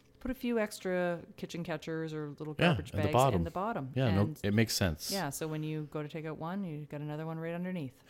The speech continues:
Speaker 2: And we use, uh, like, we should, we should talk briefly about the way we do our recycling with the three different receptacle,
Speaker 1: Yeah, we
Speaker 2: uh,
Speaker 1: actually have big baskets that
Speaker 2: yeah, big
Speaker 1: they're,
Speaker 2: baskets.
Speaker 1: uh, they're technically laundry hampers, but they just look like big baskets.
Speaker 2: I just thought of a tip that I showed you. Do you remember that?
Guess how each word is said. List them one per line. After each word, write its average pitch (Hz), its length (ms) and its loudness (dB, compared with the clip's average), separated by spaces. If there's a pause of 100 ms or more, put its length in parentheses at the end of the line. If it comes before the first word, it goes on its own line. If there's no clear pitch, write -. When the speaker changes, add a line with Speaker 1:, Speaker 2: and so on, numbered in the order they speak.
(180)
Speaker 2:
And 110 120 6
we 131 120 10
use, 151 360 10
uh, 90 320 8
like, 107 220 4
we 165 80 6
should, 131 200 -2 (140)
we 127 80 0
should 135 200 -4
talk 107 260 -2
briefly 101 460 6
about 85 320 4
the 87 80 0
way 85 180 4
we 85 160 2
do 87 200 2
our 80 120 2
recycling 82 560 0
with 82 140 -4
the 95 100 0
three 92 400 2
different 87 580 0 (540)
receptacle, 90 800 0
Speaker 1:
Yeah, 233 380 0
we 175 60 8
Speaker 2:
uh, 185 40 8
Speaker 1:
actually 185 280 4
have 185 140 2
big 170 200 -2
baskets 160 560 -2
that 147 160 -6
Speaker 2:
yeah, 131 140 6
big 165 80 4
Speaker 1:
they're, 104 120 4
Speaker 2:
baskets. 104 600 2
Speaker 1:
uh, - 20 -8
they're 156 340 -4 (280)
technically 208 460 0
laundry 147 440 -2
hampers, 135 460 -8
but 143 120 -16
they 147 100 -8
just 143 200 -12
look 143 140 -12
like 143 180 -10
big 135 180 -12
baskets. - 680 -10
Speaker 2:
I 107 80 4
just 127 180 2
thought 107 220 8
of 87 100 2
a - 20 -6
tip - 340 0
that 87 120 2
I 113 380 6
showed 95 480 6
you. 120 260 8
Do 92 140 -2
you 95 80 6
remember 104 260 6
that? 220 360 6